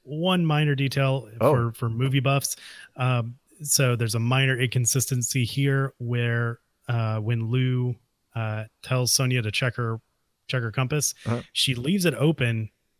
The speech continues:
Speaker 1: in that shot, but then right, right in the next shot, as she's walking away, the watch is closed.
Speaker 2: Oh, a little
Speaker 1: So
Speaker 2: jump cut. It's okay.
Speaker 1: So,
Speaker 2: That's not too
Speaker 1: yeah,
Speaker 2: bad.
Speaker 1: that's, we'll forgive him for that.
Speaker 2: I will forgive him for that,
Speaker 1: Bonus
Speaker 2: yes.
Speaker 1: points for the pants.
Speaker 2: And for you. <laughs>
Speaker 1: Oh, thank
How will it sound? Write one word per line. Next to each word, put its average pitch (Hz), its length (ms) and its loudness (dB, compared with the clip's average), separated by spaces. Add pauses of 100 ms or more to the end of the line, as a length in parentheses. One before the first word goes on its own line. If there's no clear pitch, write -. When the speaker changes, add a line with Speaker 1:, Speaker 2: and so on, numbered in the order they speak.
Speaker 1:
in 147 200 2
that 139 180 2
shot, 117 400 0 (400)
but 120 220 -2
then 127 480 2 (120)
right, 131 440 2 (240)
right 135 240 0 (140)
in 135 120 0
the 123 80 2
next 123 400 0
shot, 123 220 0
as 127 200 2
she's 117 220 -2
walking 127 380 0
away, 117 440 0 (360)
the 123 120 -4
watch 117 400 -2
is 104 120 -4
closed. - 420 -6
Speaker 2:
Oh, 127 500 6
a - 20 4
little 131 220 2
Speaker 1:
So - 0 -
Speaker 2:
jump 117 240 2
cut. 95 280 -2
It's 262 240 0
okay. - 180 -8 (120)
Speaker 1:
So, 110 240 -8
Speaker 2:
That's - 140 -6
not 101 140 -4
too 180 80 -8
Speaker 1:
yeah, 160 160 -4
Speaker 2:
bad. 113 100 -14
Speaker 1:
that's, 135 240 -6
we'll 175 160 -4
forgive 160 280 -2
him 147 100 -2
for 139 100 -10
that. 131 160 0
Speaker 2:
I 147 120 6
will 131 140 4
forgive 95 260 -8
him 95 60 -18
for - 60 -20
that, - 80 -20
Speaker 1:
Bonus 180 320 2
Speaker 2:
yes. - 80 -16
Speaker 1:
points 160 300 0 (120)
for 143 240 -2
the 123 100 -2
pants. - 600 -6
Speaker 2:
And 143 180 4
for 123 80 4
you. 131 420 0
<laughs> - 20 -20
Speaker 1:
Oh, 147 60 2
thank 160 680 -4